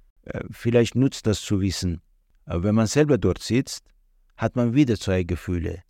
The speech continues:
Einmal möchte man rauskommen. Ein Teil des Herzens sagt, "Ja, was soll das? Ja, man, er ist ja Terrorist, aber alle kennen ihn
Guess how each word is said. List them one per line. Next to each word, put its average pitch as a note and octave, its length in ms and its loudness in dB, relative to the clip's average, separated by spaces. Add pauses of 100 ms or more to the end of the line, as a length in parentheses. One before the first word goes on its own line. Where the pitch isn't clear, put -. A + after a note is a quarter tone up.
(480)
Einmal D3 460 2
möchte C3+ 320 -2
man C#3 180 0
rauskommen. E2+ 680 -2
Ein A2 220 0
Teil B2 260 2
des A#2+ 180 0
Herzens A#2+ 340 -2
sagt, - 260 -2
"Ja, G2 120 -2
was G#2+ 180 -4
soll A2 200 2
das? F2 160 -2
Ja, G2+ 160 0
man, G#2+ 220 0
er G2 100 -2
ist G2+ 160 -4
ja G2 100 -2
Terrorist, G2+ 520 0
aber G#2 200 2
alle G#2+ 200 0
kennen A#2 340 0
ihn A2+ 220 0